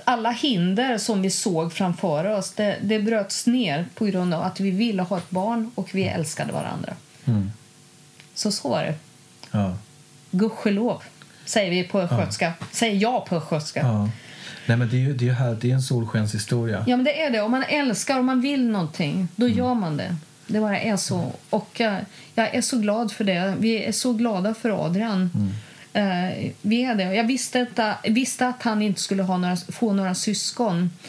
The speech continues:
Speaker 1: Men nu hade ju barnen då, Dan en dotter sedan tidigare. Och det är jättebra. De är
Speaker 2: Mm.
Speaker 1: jättenära varandra.
Speaker 2: Ja.
Speaker 1: Eh, så han har ändå ett stort
Speaker 2: Mm.
Speaker 1: nätverk.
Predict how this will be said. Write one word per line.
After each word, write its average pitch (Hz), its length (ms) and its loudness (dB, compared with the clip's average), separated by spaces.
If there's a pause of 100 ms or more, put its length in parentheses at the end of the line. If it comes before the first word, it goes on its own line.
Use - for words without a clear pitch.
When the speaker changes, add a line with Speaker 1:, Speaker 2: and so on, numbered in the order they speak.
(340)
Speaker 1:
Men 220 340 2
nu 190 240 2
hade 214 360 2
ju 262 120 2
barnen 190 440 2
då, 190 240 0
Dan 202 380 4
en 190 240 0
dotter 202 560 0
sedan 208 260 0
tidigare. 104 580 0
Och - 100 0
det 202 60 2
är 208 80 0
jättebra. 185 600 -2 (140)
De 196 140 0
är 202 40 4
Speaker 2:
Mm. 202 120 2
Speaker 1:
jättenära 190 560 0
varandra. 147 600 0 (800)
Speaker 2:
Ja. 202 80 2
Speaker 1:
Eh, 180 260 0
så 226 140 0
han 220 100 2
har 233 320 0
ändå 190 340 2
ett 233 140 -2
stort 175 360 0
Speaker 2:
Mm. 175 180 4
Speaker 1:
nätverk. - 760 -6